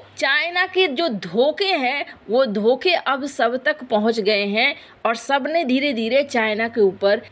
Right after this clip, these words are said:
फैसले लेने शुरू कर दिए हैं। चाइना का डिफेंस मार्केट कभी बहुत जोरदार हुआ करता था और चाइना ने करीब तिरपन देशों को हथियार सप्लाई किया है।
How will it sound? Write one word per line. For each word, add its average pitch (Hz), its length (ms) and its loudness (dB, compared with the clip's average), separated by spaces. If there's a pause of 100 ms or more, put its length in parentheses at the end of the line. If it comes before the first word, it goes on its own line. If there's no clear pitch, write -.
फैसले 277 480 0
लेने 202 360 0
शुरू 185 280 -2
कर 160 220 -4
दिए 156 260 -8
हैं। 170 240 -10 (240)
चाइना 311 380 0
का 359 180 2
डिफेंस 294 520 0
मार्केट 269 480 0 (240)
कभी 240 260 2
बहुत 214 520 0
जोरदार 214 520 4
हुआ 254 240 2
करता 277 360 -2
था 294 240 -2 (280)
और 247 400 2 (240)
चाइना 339 480 0
ने 285 240 -2 (300)
करीब 285 520 0 (260)
तिरपन 370 680 2
देशों 269 560 2
को 302 280 2
हथियार 240 640 -2
सप्लाई 202 560 -2
किया 190 380 0
है। 254 380 -2